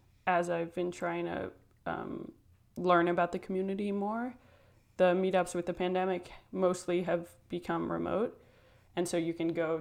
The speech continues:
to one in, I don't know, Berlin one day and Portland, Oregon the next. Um, and I found that I think all of the speakers I've seen so far in the past month or so of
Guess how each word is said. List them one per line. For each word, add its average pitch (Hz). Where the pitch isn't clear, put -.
to 160
one 156
in, 156
I 160
don't -
know, -
Berlin 208
one 185
day 175
and 165
Portland, 170
Oregon 170
the 165
next. 190
Um, 170
and 170
I 165
found 175
that 156
I 185
think 262
all 226
of 247
the 269
speakers 254
I've 254
seen 254
so 233
far 233
in 196
the 202
past 202
month 202
or 202
so 202
of 196